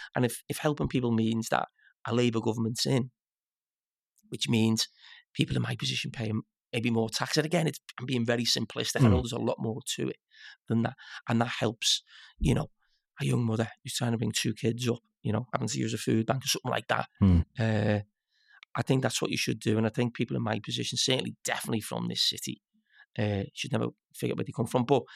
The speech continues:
Speaker 1: I know there's, there's certainly people in the past who, you know, have played for sort of Liverpool or Everton who've done particularly well for themselves. And
Speaker 2: Who's that?
Speaker 1: I'm not naming names, but I know there's people who don't particularly, uh,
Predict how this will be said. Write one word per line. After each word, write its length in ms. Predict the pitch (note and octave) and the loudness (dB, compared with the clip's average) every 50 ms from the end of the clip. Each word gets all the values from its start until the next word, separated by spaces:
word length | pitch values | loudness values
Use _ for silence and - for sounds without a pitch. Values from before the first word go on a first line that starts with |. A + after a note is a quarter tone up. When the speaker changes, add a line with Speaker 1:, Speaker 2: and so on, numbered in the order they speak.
| - - - - - - _ - | -20 -20 -20 -20 -20 -20 _ -4
Speaker 1:
I 80 | - B2 | -2 0
know 180 | C3 C3+ C3 B2 | 2 2 2 2
there's, 320 | B2 A#2+ A2+ - - - _ _ _ - | 2 2 2 0 -2 -4 _ _ _ -14
there's 140 | - - - _ _ _ _ _ _ _ _ _ _ _ | -14 -14 -16 _ _ _ _ _ _ _ _ _ _ _
certainly 340 | - - - - - - C3 | -8 -6 -4 -2 -2 -2 -2
people 300 | A2+ - - A#2 - A#2+ | -4 -4 -4 -2 0 0
in 60 | A2+ | 0
the 60 | A2 G#2+ | 0 0
past 520 | - A#2+ B2 A#2+ - - - - - - _ - | -2 -2 -2 -2 -2 -4 -4 -4 -6 -10 _ -4
who, 300 | A#2 A2 A2 A2 G#2+ A#2+ _ _ _ - | -2 0 0 0 -2 -4 _ _ _ -4
you 100 | B2 A#2 | -2 0
know, 100 | A2 A2 | 2 2
have 140 | A2 A2+ - | 0 -2 -4
played 260 | - A#2+ A#2 A2 A2+ | -4 -2 -2 -2 -2
for 140 | - B2 A#2 | -4 -6 -4
sort 200 | - - A#2+ - | -2 -2 -2 -2
of 60 | - | -2
Liverpool 500 | - A2+ A2+ A2+ - - A#2 A2+ A2+ B2+ | -2 -2 -2 -4 -4 -2 0 0 0 0
or 140 | - - - | -2 -2 -2
Everton 240 | - B2 B2 - - | -2 -2 -2 -4 -4
who've 100 | - A#2+ | -4 -4
done 140 | - A#2+ A2+ | -2 -2 -2
particularly 440 | - D3 C3+ - C3+ - - B2+ - | -2 -4 -6 -8 -6 -4 -2 -2 0
well 160 | A#2+ B2 B2 | 0 0 -2
for 100 | - - | -4 -6
themselves. 520 | - B2 A#2+ - - - - - A#2 A2+ B2 | -6 -6 -4 -2 0 0 0 0 -2 -2 -4
And 140 | B2+ B2+ - _ _ - - - - - - - - _ _ _ _ _ _ _ _ _ - | -4 -6 -6 _ _ -20 -20 -20 -20 -20 -20 -20 -20 _ _ _ _ _ _ _ _ _ 4
Speaker 2:
Who's 220 | A#2 A#2+ G#2 - | 4 6 6 4
that? 220 | B2+ B2+ A#2 - - - - - | 4 2 2 2 0 -4 -2 0
Speaker 1:
I'm 80 | A#2 | 2
not 160 | A#2 A#2+ - B2+ | 2 2 2 4
naming 260 | B2+ B2 A#2 A#2 A#2 | 4 4 4 4 4
names, 260 | A#2 A#2 A#2 A#2 A2 | 4 2 2 4 4
but 100 | A#2+ A2+ | 6 6
I 80 | A2+ A#2 | 6 8
know 100 | B2 B2 | 6 6
there's 100 | A#2+ A2+ | 6 4
people 240 | - - A#2 A#2+ A#2+ | -6 -6 -6 -4 -4
who 40 | A#2 | -2
don't 180 | - A#2 A2+ A#2+ | -2 -2 -4 -4
particularly, 600 | - C3 A#2 A#2 - - B2+ A#2 A2+ A2+ A2+ A2 | -6 -10 -10 -10 -8 -6 -4 -2 -2 0 0 0
uh, 240 | G#2+ A2 A2+ A2 | 0 0 0 -2